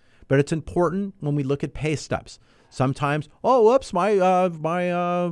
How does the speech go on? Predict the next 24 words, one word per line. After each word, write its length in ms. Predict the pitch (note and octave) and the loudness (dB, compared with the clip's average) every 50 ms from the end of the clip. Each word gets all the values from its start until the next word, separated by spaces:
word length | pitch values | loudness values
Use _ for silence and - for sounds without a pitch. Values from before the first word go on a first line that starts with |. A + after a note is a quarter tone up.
| E3 - | -6 -6
employer 520 | D3 E3 D3+ - - A#3+ C#4+ C#4+ G3+ E3 D#3 | -6 -6 -4 2 4 6 6 6 6 2 0
screwed 300 | - - - G#3+ G#3+ A3+ | -2 -4 -2 0 2 2
up 80 | G#3+ | 2
my 120 | E3+ F#3 F3 | 2 0 0
paycheck 460 | - G3 B3 C4 - - E3 C#3+ - | 0 0 0 0 0 -2 -2 -2 -2
for 120 | - D3 | -4 -8
three 240 | - - D3 D3 D3 | -6 -4 -2 -2 0
weeks 340 | C#3 C#3+ D3+ E3+ - - - | 0 0 0 0 -2 -4 -4
and, 240 | F3 E3 E3 D#3 E3+ | -4 -4 -2 0 2
uh, 160 | E3 E3 E3 | 2 2 2
they 140 | E3 E3+ E3 | 2 0 0
paid 260 | - G3 G#3 A3 G#3 | 2 2 2 2 2
me 160 | G3 F3+ F3 | 2 0 2
less 280 | E3+ F#3 G#3+ A3 - - | 2 2 2 0 0 -2
on 140 | E3+ D#3 | -2 0
this, 220 | E3 G3+ A#3 A#3 - | 0 0 0 0 0
but 100 | - D3+ | -2 0
now 220 | D#3+ G3 A#3 B3+ | 0 2 2 2
they 100 | A#3+ G#3 | 2 2
made 220 | F#3+ F#3 G3 G#3 G3 | 2 2 2 4 4
it 80 | F#3 | 2
up 160 | F#3+ F#3+ - | 2 0 0
on 140 | E3 D#3 D#3 | -2 -2 0
this." 260 | F#3 A3 - - - | -2 -2 -2 -6 -12